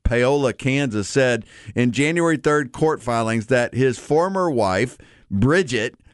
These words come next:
of Harlan, Iowa, and her attorney, Matthew Hudson, had destroyed him legally. The Ostroms have been embroiled in, in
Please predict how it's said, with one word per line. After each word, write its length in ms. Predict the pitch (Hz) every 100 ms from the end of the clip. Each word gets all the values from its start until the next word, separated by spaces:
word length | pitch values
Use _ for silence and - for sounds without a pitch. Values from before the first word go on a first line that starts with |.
| _ _ - _ _ _
of 380 | 107 110 107 90
Harlan, 580 | - 139 190 175 110 95 101 104 -
Iowa, 640 | 101 101 98 101 110 131 - _ 120
and 140 | 131
her 160 | 147 143
attorney, 420 | 127 160 160 127
Matthew 640 | 107 110 135 147 139 120
Hudson, 520 | 131 156 135 120 107 - -
had 320 | 147 151 143
destroyed 1040 | 127 143 - - - 143 156 190 226 214 170
him 280 | 165 143 131
legally. 640 | 143 151 139 113 85 71 _ _ _
The 120 | 101
Ostroms 540 | 123 139 135 143 120 139
have 200 | 117 113
been 160 | 117
embroiled 580 | 110 101 104 135 143 135
in, 240 | 120 107 - _ - _ _ _ _ _
in 300 | 101 110 107